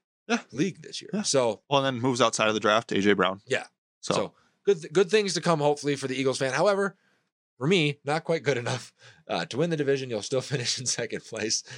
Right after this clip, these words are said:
Speaker 2: at eleven and six.
Speaker 1: Yeah, I would agree. And
Speaker 2: Uh,
Speaker 1: here's the thing, though,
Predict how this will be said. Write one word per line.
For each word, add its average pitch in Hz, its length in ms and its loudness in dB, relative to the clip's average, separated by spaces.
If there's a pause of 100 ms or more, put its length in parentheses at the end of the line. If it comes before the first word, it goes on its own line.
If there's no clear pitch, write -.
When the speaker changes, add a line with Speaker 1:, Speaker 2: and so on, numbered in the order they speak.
(120)
Speaker 2:
at 76 100 -8
eleven 80 300 -6
and 80 100 -6
six. - 420 -4 (840)
Speaker 1:
Yeah, 226 180 4 (160)
I 113 60 4
would 117 80 2
agree. 120 280 -4 (220)
And 139 200 2
Speaker 2:
Uh, 127 60 -8
Speaker 1:
here's 196 280 2
the 143 80 0
thing, 147 260 2
though, 104 240 2